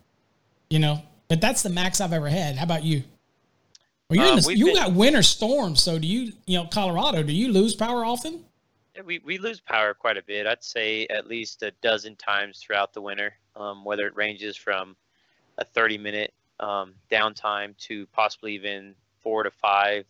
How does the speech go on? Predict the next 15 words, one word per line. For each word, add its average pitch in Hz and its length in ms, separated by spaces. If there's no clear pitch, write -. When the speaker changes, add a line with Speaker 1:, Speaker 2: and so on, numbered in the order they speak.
Speaker 2:
hours. 98 540
Speaker 1:
Okay. 151 280
Speaker 2:
Um, 170 180
a - 20
lot 143 140
of 170 80
times, 117 640
some 123 260
of 113 40
these 110 280
powers 110 400
that 110 100
go 107 160
out 104 240
are, 98 240